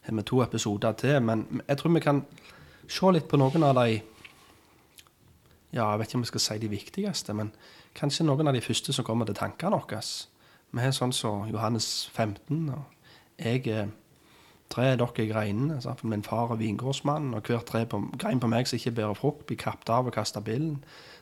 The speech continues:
Det er en sånn veldig tydelig, som en fort kan stille litt spørsmål med. Og så har vi Romerne elleve, blant annet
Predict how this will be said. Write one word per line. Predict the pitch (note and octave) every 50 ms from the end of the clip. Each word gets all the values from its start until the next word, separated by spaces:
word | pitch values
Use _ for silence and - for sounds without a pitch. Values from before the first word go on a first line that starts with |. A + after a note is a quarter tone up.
| _
Det | - A2+
er | A#2 C3+
en | D3 C#3+ C#3
sånn | - C#3 C#3+
veldig | C3+ B2+ B2 C3 B2+
tydelig, | - B2 B2 A#2+ - D3+ C#3 C3+ C3+ A#2+ A2+ -
som | - A2+ A2 G#2 - - - - - - - - - - -
en | - B2+ -
fort | - C3+ C3+ -
kan | - B2 A#2
stille | - - - A2+ A#2+ B2
litt | A#2+ A2+ -
spørsmål | - A#2+ B2 C3 - - - G#2 G2+
med. | G#2 G2 F#2+ G2 - - _ - - - - - _ _
Og | - A#2+ A2+
så | A2+
har | A#2 A#2+ A2+
vi | G#2+ G#2 G2+ G2+ G#2 -
Romerne | B2 B2 B2+ B2+ B2 A2+ A2+ G#2+ G#2+
elleve, | G#2 G#2 G#2 B2 D#3 D#3+
blant | E3 E3 D3 C3 - - G#2
annet | G#2 - - - - -